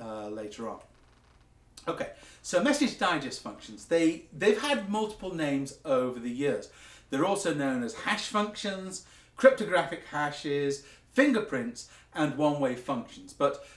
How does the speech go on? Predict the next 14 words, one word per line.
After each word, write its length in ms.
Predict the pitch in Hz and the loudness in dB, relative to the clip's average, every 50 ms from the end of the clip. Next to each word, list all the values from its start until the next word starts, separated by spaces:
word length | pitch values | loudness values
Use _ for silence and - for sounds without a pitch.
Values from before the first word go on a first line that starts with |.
| - _ | -12 _
you 80 | 135 | -8
know, 60 | 117 110 | -8 -8
the 80 | 123 | -8
term 420 | 123 - - - 233 240 240 220 214 | -10 -6 -2 0 2 2 2 2 0
of 180 | 208 208 - - | 0 -2 -4 -4
art 380 | 185 156 147 139 135 135 - 135 | -2 0 2 2 2 0 0 -4
that 120 | 143 139 | -6 -4
we've 200 | 139 135 123 117 - - - - _ _ _ _ _ _ _ _ _ | -4 -4 -6 -6 -10 -18 -20 -20 _ _ _ _ _ _ _ _ _
chosen 560 | - - - 214 214 208 202 151 151 135 135 | -6 0 2 4 6 6 4 4 2 0 -2
for 320 | - - - 147 135 127 120 | -4 -8 -6 -4 -2 -2 -2
them 160 | 123 117 117 | -2 -4 -4
in 120 | 113 110 | -4 -6
the 60 | 110 107 | -8 -10
field 540 | - - 240 240 226 220 220 226 220 220 | -8 -4 -2 0 0 0 0 -2 -4 -8